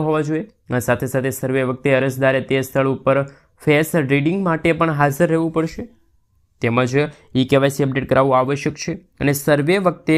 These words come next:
અરજદારના પરિવારના દરેક સભ્યોના ખાસ કરીને મિત્રો અપડેટ કરેલા આધાર કાર્ડ સાથે રાખવા પડશે. મનરેગાનું એક્ટિવ કાર્ડ એટલે કે જોબ કાર્ડ હોવું આવશ્યક છે, ફરજિયાત છે. આધાર કાર્ડ ફરજિયાત હોવા જોઈએ.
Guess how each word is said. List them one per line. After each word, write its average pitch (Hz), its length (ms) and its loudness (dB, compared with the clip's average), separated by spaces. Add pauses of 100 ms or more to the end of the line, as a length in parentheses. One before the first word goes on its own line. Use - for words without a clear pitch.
(140)
અરજદારના 151 600 2 (160)
પરિવારના 143 580 2 (120)
દરેક 160 300 2
સભ્યોના 139 580 0 (1300)
ખાસ 175 300 2
કરીને 180 200 0
મિત્રો 170 180 0
અપડેટ 165 260 0
કરેલા 165 260 4
આધાર 147 240 0
કાર્ડ 156 180 0
સાથે 156 240 -2
રાખવા 147 280 2
પડશે. 151 280 -4 (240)
મનરેગાનું 117 640 0
એક્ટિવ 131 340 -2
કાર્ડ 120 260 2
એટલે 120 140 -2
કે 127 140 2
જોબ 123 320 -2
કાર્ડ 131 260 2 (300)
હોવું 143 260 4
આવશ્યક 156 400 -2
છે, 185 160 2
ફરજિયાત 170 520 0
છે. 165 200 -10 (200)
આધાર 123 240 2 (120)
કાર્ડ 135 320 4
ફરજિયાત 139 640 0
હોવા 135 200 2
જોઈએ. 143 260 -2